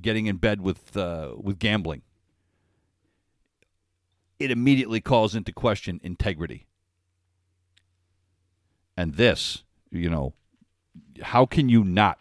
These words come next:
punish the Eagles? Uh, it cost Doug Peterson his job, because he was the good soldier and probably did what the G M told him to do, and then he had to take one for the team 'cause he lost the locker room. Well, the Eagles should have been punished, and the fact that they're not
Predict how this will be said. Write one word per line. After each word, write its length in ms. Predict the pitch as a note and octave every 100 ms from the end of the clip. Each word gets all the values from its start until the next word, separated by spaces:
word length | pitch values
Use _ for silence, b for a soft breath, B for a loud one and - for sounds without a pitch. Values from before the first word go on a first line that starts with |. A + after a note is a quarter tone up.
| -
punish 380 | A2 F2 D2 -
the 160 | C2
Eagles? 360 | D2+ C#2 - - _ _ _ _ _ -
Uh, 60 | D#2+
it 220 | C#2+ E2+
cost 260 | D#3 E3+ -
Doug 140 | D3
Peterson 360 | D3 D#3 G2+ F2+
his 120 | D#2+
job, 400 | A#2 A#2 C2 - - _ _ _ _ F#2+
because 300 | - G#2 -
he 100 | G#2+
was 220 | F#2 -
the 180 | F#2 E2
good 240 | F2 G#2+
soldier 400 | - G#2+ G#2+ E2+
and 80 | D2+
probably 260 | G#2+ F2+ E2
did 220 | F#2+ E2+
what 80 | E2
the 80 |
G 260 | D2+ F2 F2+
M 120 | D#2+
told 240 | G2 G2 F2+
him 100 | D2
to 80 |
do, 280 | C2 B1+ C2 _ _ _ _ _ -
and 80 | E2
then 100 | D#2+
he 80 | F#2
had 120 | D2
to 40 |
take 260 | - F#2+ -
one 140 | E2+
for 80 | D2+
the 100 | A1+
team 320 | - F2+ C#2+ - _ _ _ -
'cause 160 | F#2
he 80 | F2+
lost 260 | F2+ F2 -
the 60 |
locker 320 | D#2+ F2 F2+ C#2
room. 200 | A#1+ - _ _ _ _ _ _ _ _ _ _ _ _ _ _ _ _ _ _ _ _ _ -
Well, 180 | E2+ E2
the 100 | F2
Eagles 320 | A#2 G2+ F#2+
should 180 | - G2
have 60 | D#2+
been 120 | D2+
punished, 340 | G2 E2 D2+
and 80 | E2
the 60 | D2+
fact 260 | F#2 F2
that 100 | E2
they're 140 | F2 E2
not 280 | F2 F#2+